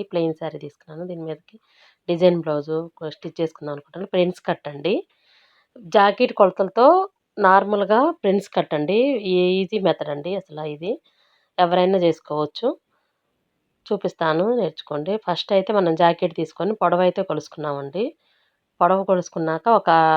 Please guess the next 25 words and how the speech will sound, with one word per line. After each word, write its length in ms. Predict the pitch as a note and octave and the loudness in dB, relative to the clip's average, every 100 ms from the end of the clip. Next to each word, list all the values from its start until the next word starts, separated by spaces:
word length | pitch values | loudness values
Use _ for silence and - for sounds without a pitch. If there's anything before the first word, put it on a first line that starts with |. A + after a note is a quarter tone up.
| D#3 C#4+ - F3 | 0 -6 -14 -10
గీత 280 | D#3+ F3+ F3+ | -2 -2 -2
మార్కింగ్ 420 | F3 E3+ E3+ F#3 E3+ | -2 -2 -4 -4 -4
అయితే 160 | D#3+ | -4
చేసుకున్నాం. 380 | D#3 C#3+ - F#3 | -12 -12 -8 -6
ఇప్పుడు 240 | F#3+ D#3+ E3 | -6 -6 -4
లూజ్ 300 | F3+ F#3 F3+ | -2 -4 -4
తీసుకున్నామండి. 720 | E3 - D3+ D3+ D3 D3 F#3 G3 | -4 -4 -10 -6 -6 -6 -4 0
జాకెట్తోనైనా 760 | F3 E3 F3+ E3 F#3 E3+ F3+ | 2 2 -2 -6 -4 -2 -2
తీసుకోవచ్చు. 640 | E3+ D3+ - D3 D3 - A#3+ - _ _ _ _ - | -6 -10 -12 -12 -12 -10 -10 -10 _ _ _ _ 0
కరెక్ట్ 320 | G#3 G#3+ - | 2 0 -2
లూజ్ 180 | A3+ G3+ | -2 0
అయితే 180 | F#3+ G3+ | 2 4
ఇరవైన్నర 440 | F3+ F3 E3+ D#3 | 4 2 0 0
వచ్చిందండి. 420 | D#3 - D#3 D#3 G3 | -2 -4 -6 -4 -4
దానికి 260 | F3+ E3+ | -4 -4
ఖర్చులు 320 | F#3 D#3+ F3+ | -6 -6 0
ఎక్స్ట్రా 320 | D#3+ E3 - D#3+ | 0 0 -2 0
యాడ్ 200 | D3 C#3 | 0 -2
చేసుకోవాలండి. 720 | D3 - D3 C#3+ C#3 C#3+ G#3 F4 _ _ _ _ _ - | -12 -12 -12 -12 -12 -8 -6 -6 _ _ _ _ _ -8
ఒక 120 | F#3 | 0
రెండు 220 | F3 F3+ | 2 2
ఇంచుల 240 | F3+ F3 G3 | 2 0 -2
ఖర్చులు 360 | F#3+ E3 F3+ | -2 -4 0
యాడ్ 160 | E3+ D3+ | 2 2
చేసుకుందాం. 500 | D#3+ C#3 _ C#3 D#3+ | -4 -8 _ -12 -12